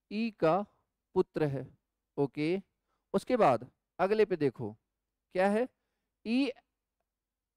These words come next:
परसेंटेज एफ, ई एफ का पति है, ई एफ का पति है, यहीं पे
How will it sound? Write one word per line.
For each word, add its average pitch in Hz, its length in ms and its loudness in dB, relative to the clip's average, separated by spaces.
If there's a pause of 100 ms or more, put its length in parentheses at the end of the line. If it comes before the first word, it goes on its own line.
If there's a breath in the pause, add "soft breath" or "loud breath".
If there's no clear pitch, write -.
(340)
परसेंटेज 208 540 2
एफ, 185 320 2 (1120)
ई 240 340 2 (920)
एफ 233 220 4 (160)
का 190 200 4 (1200)
पति 220 360 2
है, 131 160 2 (840)
ई 226 240 -2 (100)
एफ 202 260 0
का 247 120 4
पति 208 440 -2
है, 131 160 2 (1800)
यहीं 160 200 -6
पे 208 200 -4